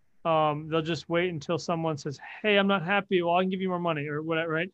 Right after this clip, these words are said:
Or they'll do reviews, but they don't have anything to go back on. It's just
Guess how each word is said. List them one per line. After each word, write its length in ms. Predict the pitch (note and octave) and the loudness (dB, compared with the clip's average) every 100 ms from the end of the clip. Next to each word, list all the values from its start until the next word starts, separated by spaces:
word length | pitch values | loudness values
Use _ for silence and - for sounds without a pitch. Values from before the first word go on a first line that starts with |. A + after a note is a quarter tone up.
| _ _ _ | _ _ _
Or 300 | A3 A#3+ B3+ | 6 8 8
they'll 120 | A3 G3+ | 6 4
do 140 | G#3+ | 4
reviews, 460 | G3+ F3 A#3 A3 E3+ | 2 2 2 2 0
but 100 | E3+ | -2
they 80 | |
don't 160 | F#3+ G#3+ | -2 -2
have 300 | D#3 G3+ F3+ | 0 0 0
anything 360 | F3+ F#3+ G3 F3 | -4 -4 -4 -4
to 40 | |
go 140 | E3 C#3+ | -4 0
back 320 | D#3+ F3 F3 | 2 2 0
on. 120 | D#3 | -4
It's 180 | D#3 - | -4 -4
just 340 | F3+ F#3+ - | 0 0 -2